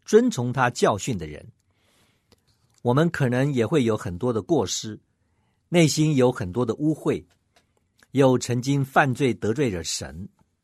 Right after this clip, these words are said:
但是主耶稣仍然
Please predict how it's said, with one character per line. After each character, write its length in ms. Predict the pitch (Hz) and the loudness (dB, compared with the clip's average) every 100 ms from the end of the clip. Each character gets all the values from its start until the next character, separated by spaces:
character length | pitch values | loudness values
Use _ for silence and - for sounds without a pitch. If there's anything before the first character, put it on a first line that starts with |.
| _ _ _ _ _ _ _ _ _ _ _ | _ _ _ _ _ _ _ _ _ _ _
但 220 | 147 135 | 0 0
是 340 | - 139 131 120 | 0 0 0 -2
主 200 | - 110 | -4 -2
耶 180 | 135 139 | 0 0
稣 300 | 147 139 139 _ | 0 -2 -4 _
仍 220 | - 131 143 | -2 0 2
然 180 | 117 | 0